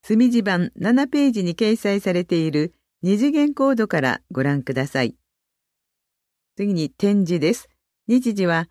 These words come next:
一が十二月一日水曜日から七日火曜日、午前十時から午後八時。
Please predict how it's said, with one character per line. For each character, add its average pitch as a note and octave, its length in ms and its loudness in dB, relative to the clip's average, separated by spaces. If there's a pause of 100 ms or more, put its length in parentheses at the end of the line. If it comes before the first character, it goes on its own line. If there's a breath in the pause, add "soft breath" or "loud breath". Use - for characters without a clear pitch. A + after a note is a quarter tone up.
(160)
一 D4 300 -2
が E3 240 0 (240)
十 C#4 200 4
二 C4+ 140 4
月 B3 240 -2 (120)
一 A3+ 140 0
日 G#3+ 200 -4
水 G#3+ 260 0
曜 G#3+ 160 2
日 F3 140 -4
か C#3+ 140 -2
ら C3 280 -2
七 G3 300 0
日 G3 140 -4
火 F#3+ 160 -2
曜 F3+ 260 0
日、 B2+ 220 -2 (320)
午 C#4 140 2
前 A#3+ 320 2
十 B3 240 2
時 F#3+ 140 -4
か D#3 140 -2
ら C#3+ 120 0
午 F3 140 -2
後 D#3 140 0
八 D#3 320 -4
時。 C3 220 -4